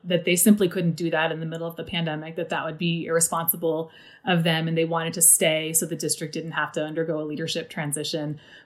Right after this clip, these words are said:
But it's been a really rough year, and now that the vaccines are rolling out, we're seeing the light at the end of the tunnel. I would imagine that many of them will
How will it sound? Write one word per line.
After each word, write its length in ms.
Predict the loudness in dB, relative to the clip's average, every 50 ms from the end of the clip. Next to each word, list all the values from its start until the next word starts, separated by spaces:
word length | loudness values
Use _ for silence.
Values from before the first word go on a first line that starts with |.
| _
But 140 | 8 8 8
it's 120 | 8 6
been 160 | 6 6 4 6
a 80 | 4
really 300 | 4 4 6 6 6 6
rough 320 | 4 2 0 -2 -2 -4 -2
year, 380 | -2 0 0 2 2 4 4
and 260 | 4 4 4 4 6
now 300 | 6 8 6 6 4 4
that 320 | 2 2 2 2 0 -2 -2
the 80 | 0
vaccines 520 | 2 2 2 2 2 0 0 0 0 0 0
are 80 | 0
rolling 360 | 0 0 -2 -2 -2 -2 -4 -4
out, 400 | -4 -2 -2 0 0 0 0 0
we're 80 | 2
seeing 260 | 6 8 8 8 8
the 80 | 6 4
light 220 | 4 2 2 0
at 80 | -2 -6
the 80 | -6 -6
end 120 | -6 -8
of 100 | -6 -6
the 80 | -6 -4
tunnel. 500 | -4 -4 -4 -2 0 2 2 2 0 -2 -8 -18 -20 -8 _
I 120 | 4 6 8
would 180 | 10 10 10
imagine 480 | 10 10 8 8 6 4 0 -2 -4 -4
that 140 | -6 -4 -4
many 300 | -4 -4 -4 -4 -6 -6
of 120 | -6 -2
them 400 | -2 0 0 0 -2 -4 -4 -4
will 460 | -2 0 0 0 -2 -2 -4 -6 -10